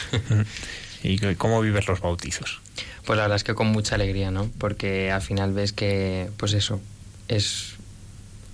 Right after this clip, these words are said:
Speaker 1: es un fruto, ¿no? Es un milagro que, para empezar, que ese niño esté ahí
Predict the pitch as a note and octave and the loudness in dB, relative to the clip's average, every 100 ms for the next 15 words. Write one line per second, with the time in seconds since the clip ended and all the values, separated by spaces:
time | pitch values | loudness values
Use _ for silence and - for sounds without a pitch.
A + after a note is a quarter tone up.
0 | - A#2 - G#2+ A2 B2 A#2 A#2 B2 A2 | -4 -2 2 4 4 4 4 6 4 4
1 | G#2+ G#2 A2+ A2 G#2+ G#2 G2+ F#2+ F#2+ F#2+ | 4 6 4 4 4 2 4 2 0 2
2 | G#2 G#2 G#2 G#2+ - A2 G#2+ G#2 - G2+ | 2 4 2 2 2 4 4 4 2 2
3 | A2 | 2